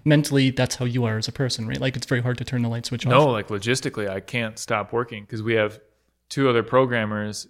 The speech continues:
Speaker 2: and I'm the only person who can provide them with their work. And so I'll, I'll need to spend at least,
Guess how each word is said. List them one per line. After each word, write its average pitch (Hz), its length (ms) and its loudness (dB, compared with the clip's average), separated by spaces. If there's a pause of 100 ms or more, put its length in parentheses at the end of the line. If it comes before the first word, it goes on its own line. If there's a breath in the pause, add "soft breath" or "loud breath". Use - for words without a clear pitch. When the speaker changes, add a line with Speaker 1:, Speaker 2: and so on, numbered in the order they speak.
(120)
Speaker 2:
and 101 580 -10 (380)
I'm 110 240 0
the 113 80 -2
only 107 240 -2
person 104 800 -6
who 107 140 -6
can 98 540 -10 (560)
provide 101 440 -4
them 98 280 -6
with 95 280 -10
their 95 440 -8
work. 104 420 -8 (480)
And 101 280 -12
so 101 220 -2
I'll, 95 260 -4
I'll 113 100 -4
need 135 180 0
to 117 60 -4
spend 110 320 -6
at 101 140 -12
least, 113 400 -8